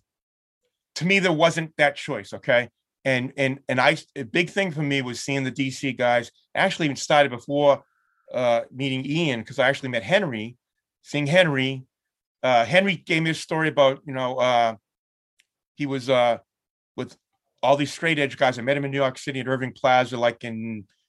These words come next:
like, June of ninety, nineteen eighty-one, something like that, you know? It really impressed me, man. Henry Rollins, shaved head and everything. And there was a bunch of these D C kids, X's on the hands, and I'd asked them, and he told me about this thing.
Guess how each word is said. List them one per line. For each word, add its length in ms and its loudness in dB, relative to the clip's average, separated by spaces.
like, 240 -6
June 300 -2
of 80 -4
ninety, 640 -4
nineteen 300 -8
eighty-one, 360 -4
something 200 -6
like 100 0
that, 240 2
you 60 -8
know? 180 -2
It 200 -6
really 400 6
impressed 480 2
me, 160 -12
man. 320 -4
Henry 220 2
Rollins, 520 6
shaved 360 -2
head 160 2
and 80 -6
everything. 500 -6
And 100 -6
there 60 -2
was 140 -6
a 20 -18
bunch 240 0
of 60 -6
these 140 -4
D 140 -2
C 140 -6
kids, 300 -4
X's 280 -4
on 140 -2
the 60 -6
hands, 320 -8
and 100 -6
I'd 100 0
asked 300 0
them, 120 -10
and 440 -16
he 60 -8
told 260 4
me 80 2
about 220 0
this 140 -14
thing. 200 -6